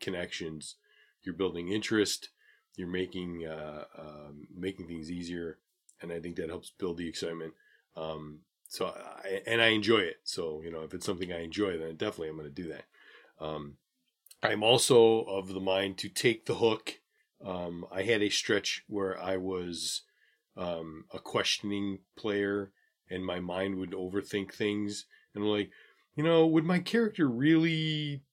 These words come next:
you know, go down this path of, it's the predominant por-, part, portion of the, it's like the conceit of the game. Take the friggin' hook. Don't question it. Don't,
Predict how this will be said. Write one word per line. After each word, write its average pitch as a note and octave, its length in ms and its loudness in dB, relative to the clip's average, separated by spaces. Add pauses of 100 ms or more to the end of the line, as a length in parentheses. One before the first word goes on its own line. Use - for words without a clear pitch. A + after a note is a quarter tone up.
(260)
you C3 100 0
know, G#2+ 500 2 (140)
go B2+ 140 4
down B2+ 260 2
this C3 180 0
path A#2+ 560 0
of, G#2+ 360 -2 (460)
it's C#3 220 2
the D3+ 160 2 (180)
predominant F3 800 6 (280)
por-, - 340 -8
part, - 480 4
portion D#3 460 2
of B2+ 140 -4
the, C#3+ 120 -2
it's B2+ 160 0
like C#3 180 4
the - 160 2 (160)
conceit E3+ 600 0
of C#3 80 0
the D3 80 0
game. C3+ 520 2
Take D3 320 0
the C3+ 80 0
friggin' C3+ 400 2
hook. A#2+ 360 4 (460)
Don't B2+ 280 8
question C#3+ 480 4
it. C3 160 4
Don't, B2+ 280 4